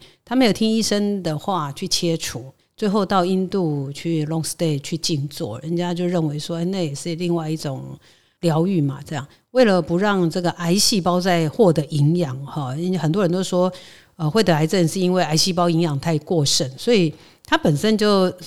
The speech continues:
身材很好，瘦瘦的，她就是为了不让这个癌细胞再获得营养，就采取断食疗法。后来回台湾的时候骨瘦如柴，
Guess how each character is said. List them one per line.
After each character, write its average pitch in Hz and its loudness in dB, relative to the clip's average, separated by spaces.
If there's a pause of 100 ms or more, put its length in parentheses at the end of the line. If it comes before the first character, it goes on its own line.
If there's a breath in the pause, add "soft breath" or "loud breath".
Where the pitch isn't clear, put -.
身 214 0
材 160 2
很 151 2
好， 143 -2
瘦 156 -2
瘦 135 -6
的， 104 -12 (300 loud breath)
她 226 -2
就 208 0
是 202 2
为 202 4
了 160 4
不 165 -4
让 185 4
这 185 -4
个 165 0
癌 147 -2
细 170 0
胞 160 -2
再 175 -2
获 165 -2
得 147 -4
营 143 -4
养， 147 -4
就 185 -6
采 156 -4
取 156 -6
断 170 -2
食 131 0
疗 135 -10
法。 - -8 (320 loud breath)
后 277 -2
来 220 6
回 185 4
台 175 2
湾 196 2
的 175 2
时 151 -2
候 165 2
骨 147 -4
瘦 151 -2
如 139 -4
柴， 131 -8